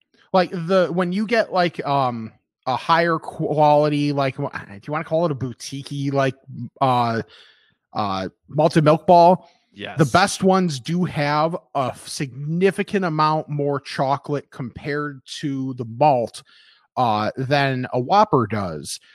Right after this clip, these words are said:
Speaker 1: So I understand that being an issue. However, Whoppers are still delicious.
Speaker 2: Yeah, they're great. And, uh, like we talked about earlier, if it's not enough chocolate, just fill a bowl with chocolate.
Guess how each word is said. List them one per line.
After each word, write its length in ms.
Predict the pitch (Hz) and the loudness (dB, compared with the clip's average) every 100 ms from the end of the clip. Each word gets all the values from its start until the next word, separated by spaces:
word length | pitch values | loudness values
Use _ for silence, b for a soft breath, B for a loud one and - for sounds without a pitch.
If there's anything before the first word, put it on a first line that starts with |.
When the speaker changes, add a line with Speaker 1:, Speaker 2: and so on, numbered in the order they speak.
| b | b
Speaker 1:
So 240 | - 185 147 | 2 4 6
I 180 | 156 | 6
understand 640 | 170 202 220 - 202 190 151 | 4 2 -2 -2 0 0 0
that 380 | 123 185 247 165 | 2 2 2 -2
being 360 | 196 208 202 | 0 0 0
an 80 | 156 | 0
issue. 540 | 233 302 - 127 104 101 | 0 -2 -2 -4 -4 -4
However, 440 | 165 220 302 190 165 | 2 6 6 6 2
Whoppers 440 | 202 247 247 214 | 2 2 2 -2
are 40 | |
still 260 | 208 - 262 | -4 -2 -2
delicious. 720 | 214 247 320 - - - - _ _ _ _ _ _ _ _ | -2 -4 -4 -4 -8 -12 -14 _ _ _ _ _ _ _ _
Speaker 2:
Yeah, 240 | 135 104 101 _ | -6 -6 -10 _
they're 140 | 170 170 | -4 -2
great. 300 | 123 107 - - | -2 -4 -6 -2
And, 240 | 151 156 | 0 4
uh, 260 | 156 147 - - | 4 2 -2 -4
like 200 | 139 156 | -2 0
we 100 | 175 | 0
talked 180 | 185 175 | 0 0
about 160 | 170 | 0
earlier, 440 | 220 226 131 139 143 b b b 127 | 2 2 2 0 -2 b b b -4
if 120 | 135 | -4
it's 120 | 123 | 0
not 100 | 151 | 0
enough 180 | 160 135 | 0 -2
chocolate, 500 | - 214 123 160 - | 0 -2 0 -4 -6
just 220 | 123 - | -14 -14
fill 280 | _ 151 160 | _ 0 2
a 60 | 123 | 2
bowl 320 | 113 143 147 | 2 2 2
with 180 | 123 - | -2 -2
chocolate. 420 | 180 208 104 | -4 -4 -6